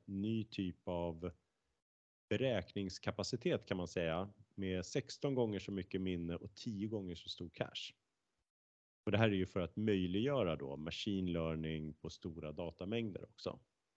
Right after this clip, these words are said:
Så att, eh, de tänker om också i, de har ju de här, eh, warehouse sizes, eh,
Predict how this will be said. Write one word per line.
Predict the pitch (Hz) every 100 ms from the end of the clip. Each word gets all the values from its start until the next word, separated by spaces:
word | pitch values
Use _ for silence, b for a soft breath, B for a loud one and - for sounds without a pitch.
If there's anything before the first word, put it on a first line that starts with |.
| _ -
Så | -
att, |
eh, | 95 90 -
de | 110 101 104 104 101
tänker | - 104 98 110
om | 110 98 85
också | 78 -
i, | 80 80 - b b b -
de | 110 95
har | 95
ju | 90
de |
här, | 85 82 80 78
eh, | 78 - _ _ - _ _ _ _
warehouse | 104 92 87 85 80 - - - -
sizes, | - - 107 110 104 - - - -
eh, | - - -